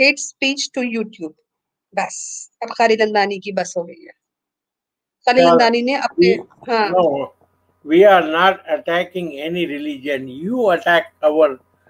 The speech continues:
Speaker 2: Islam।
Speaker 1: इस्लाम दीन, बिल्कुल। You are the one who is using our Islam's label on your
Speaker 2: Whatever।
Speaker 1: fake deen and calling it Islam। You are the one who's attacking, attacking our sentiments।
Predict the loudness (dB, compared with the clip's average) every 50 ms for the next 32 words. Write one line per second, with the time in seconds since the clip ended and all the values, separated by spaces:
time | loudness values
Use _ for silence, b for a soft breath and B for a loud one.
0 | _ _ _ _ -20 -20 -20 -8 2 4 6 6 6 4 2 -2 -6 _ _ -20
1 | -8 -2 0 2 2 2 0 2 2 2 2 2 2 0 -4 -2 -2 -2 -2 -2
2 | 0 2 2 2 2 -2 -12 _ _ _ _ _ _ _ _ _ _ _ _ _
3 | _ _ _ _ _ _ _ _ _ _ _ _ _ _ _ _ _ _ _ _
4 | _ _ _ _ _ _ _ _ _ -6 -2 4 6 6 6 6 4 4 2 4
5 | 4 2 2 2 2 0 0 2 2 2 0 -2 -6 -10 -8 -4 -4 -4 -2 0
6 | -2 -2 -2 _ 0 2 4 4 4 4 4 2 -2 -8 -4 0 2 2 2 0
7 | -2 -2 0 2 2 2 2 2 2 2 2 0 _ 0 2 2 4 4 4 4
8 | 6 6 4 4 4 2 0 0 -4 _ _ -10 -8 -6 -2 0 0 0 0 _
9 | _ _ _ _ 2 2 4 4 4 2 2 0 0 -2 -6 -14 -6 -2 0 2
10 | 2 2 0 -2 -8 _ _ _ _ _ _ _ _ _ _ _ _ _ _ -6
11 | 0 4 4 4 4 6 4 2 4 4 2 2 2 0 0 2 0 0 2 4
12 | 2 2 2 0 -6 -8 -4 -6 -8 0 _ 0 0 0 -6 -4 -2 2 2 2
13 | 2 2 0 0 0 0 -2 -2 0 0 0 0 -2 -6 -10 -16 -20